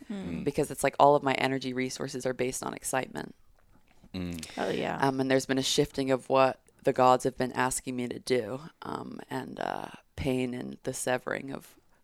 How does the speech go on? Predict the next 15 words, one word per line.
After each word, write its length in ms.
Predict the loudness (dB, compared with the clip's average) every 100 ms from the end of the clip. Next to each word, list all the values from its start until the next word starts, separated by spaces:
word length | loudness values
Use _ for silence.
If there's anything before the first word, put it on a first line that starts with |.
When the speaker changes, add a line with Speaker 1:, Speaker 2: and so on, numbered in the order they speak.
| -6
Speaker 3:
my 100 | -2
old 240 | 0 0
responsibilities, 800 | -2 -4 -4 -4 -4 -4 -4 -6
trying 200 | -8 -8 -8
to 60 |
get 160 | -8 -10
to 120 | -10
the 60 | -12
new 180 | -10 -12
ones, 240 | -14 -16 -14
and 140 | -14
yada, 200 | -10 -10 -8
yada, 140 | -6 -6
Speaker 1:
Mm. 80 | -6 -6
Speaker 3:
yada. 240 | -8 -12